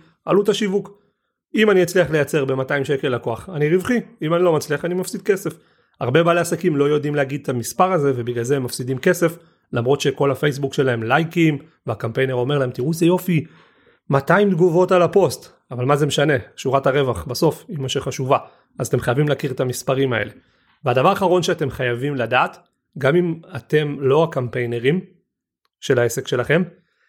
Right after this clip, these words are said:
אתם חייבים להבין את אחוזי ההמרה בשלבים השונים של הפאנל. פאנל, משפך שיווקי, יש לו שלבים. אתם חייבים להכיר את אחוזי ההמרה בכל השלבים האלה. כמה אנשים צופים בסרטון ב-,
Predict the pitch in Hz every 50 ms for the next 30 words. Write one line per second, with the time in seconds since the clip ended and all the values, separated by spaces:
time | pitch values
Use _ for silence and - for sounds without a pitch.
0 | _ _ - 131 - 127 120 - 123 120 127 156 180 190 165 131 117 135 160 170
1 | 156 131 127 120 - 135 117 113 143 147 147 135 123 120 123 131 156 165 208 156
2 | 127 123 - - 127 117 123 139 147 147 - - 131 123 127 131 127 - 139 123
3 | 110 110 - - 139 127 113 101 110 - _ _ _ _ - - 151 156 170 190
4 | 196 196 175 127 117 - - 156 151 - - 147 131 123 120 - 160 170 165 -
5 | _ _ _ _ _ _ - 139 127 131 - 139 135 135 - - 139 131 160 151
6 | 123 - - - _ _ _ _ _ _ _ _ _ _ _ - - - - 156
7 | 156 147 - 151 139 143 156 147 139 160 - - 160 165 170 190 - - _ _
8 | _ _ _ - - - 127 - 131 123 120 135 143 143 135 127 127 131 139 147
9 | - - _ _ _ _ _ _ _ - 139 131 127 127 - 131 127 127 123 -
10 | _ _ _ _ _ _ _ _ _ - - - 147 143 151 185 175 160 127 110
11 | 107 - - _ _ _ _ _ - 156 170 196 202 202 190 170 147 - - 170
12 | 165 180 185 180 170 - - _ _ _ _ _ _ _ - - - 135 - -
13 | 160 160 160 160 160 - - 135 127 127 127 127 - - 135 123 127 - 139 139
14 | 139 135